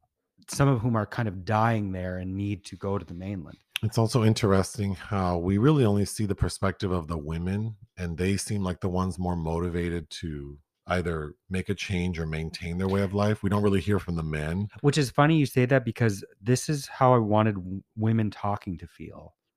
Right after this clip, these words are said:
Speaker 2: Oh, yeah. Actual-, yeah, actually, if, like, how people were drooling over women talking, I feel like this is what I was expecting.
Speaker 1: Yeah.
Speaker 2: Um,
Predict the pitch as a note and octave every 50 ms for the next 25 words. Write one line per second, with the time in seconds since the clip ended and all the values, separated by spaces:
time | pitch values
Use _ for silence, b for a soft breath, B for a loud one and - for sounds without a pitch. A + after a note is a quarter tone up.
0 | _ _ _ _ _ _ _ B B B B B B B _ - - G2+ A2 A#2+
1 | A2+ G#2 F#2 E2 C#2+ C#2 C#2 - _ - - E2 D#2 D#2+ E2 E2+ E2 C#2+ B1 B1+
2 | C#2+ - _ _ _ _ _ - F#2+ F#2 G2 F#2+ - - F#2+ D#2+ - A#2 A2+ A#2+
3 | G#2 F#2 F2+ G2 B2 C3+ C#3+ C3 - - G2+ F#2+ F#2 F#2 F2+ - A#2+ G#2+ G#2 G#2
4 | G2 - - - - - - - A#2+ G#2 G2+ F#2 E2 - _ _ - - A2 -
5 | A#2 A2 - - - B2 A#2 A#2+ A2 G#2 G2+ G2 F#2+ E2+ F2 F2 E2 G2 G#2+ A2
6 | A2 G#2 G2+ G2 F2 F#2 F#2 F2+ G2 G#2 G#2 F#2+ F2+ - - F#2 G2 A2 A2 -
7 | F2+ E2 E2 F2 F2 - - F#2+ F2 E2+ D#2+ D#2 D2 D2 - _ _ E2+ E2 E2
8 | E2+ A#2+ C#3+ C#3 - G#2+ F#2 E2 D2+ - _ _ _ _ _ _ _ _ F#2+ F#2
9 | F#2 F2 F#2 G#2+ A2+ F#2+ F2 E2 - E2+ - - - - E2+ E2+ D#2 - - B2+
10 | B2 A#2+ G#2+ F#2+ F2+ F2 b b b b b b b b b _ A2+ G#2+ G2+ F2
11 | E2 D#2+ D2+ D2 D2+ D2+